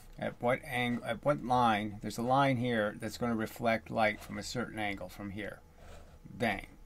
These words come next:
And then there'll be another reflection that can happen from here. Bang. So, what, you know, so let, let her go a little further, and then you'll see how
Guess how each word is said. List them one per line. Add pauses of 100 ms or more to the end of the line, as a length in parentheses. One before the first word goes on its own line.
(120)
And
then
there'll
be
another
reflection
that
can
happen
from
here.
Bang. (400)
So,
what, (360)
you
know, (380)
so
let,
let
her
go
a
little
further,
and
then
you'll
see
how